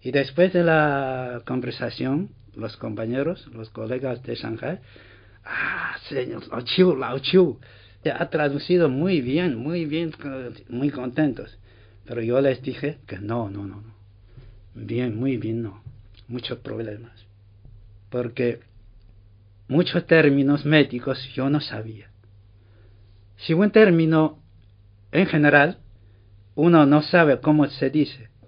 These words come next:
puede explicarlo rodeando o, o dando una vuelta. Por ejemplo, no sé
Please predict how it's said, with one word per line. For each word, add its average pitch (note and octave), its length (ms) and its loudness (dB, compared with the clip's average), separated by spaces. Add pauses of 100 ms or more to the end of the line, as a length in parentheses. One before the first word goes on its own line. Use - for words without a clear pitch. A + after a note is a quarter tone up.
(100)
puede C#3 380 2
explicarlo B2+ 800 -6
rodeando A2 800 -6
o, - 160 -12 (220)
o G#2 100 -12
dando C#3+ 480 -2
una C#3+ 240 -2
vuelta. C3+ 540 -4 (1160)
Por C#3+ 160 2
ejemplo, E3 340 2
no D3+ 180 2
sé D3 480 2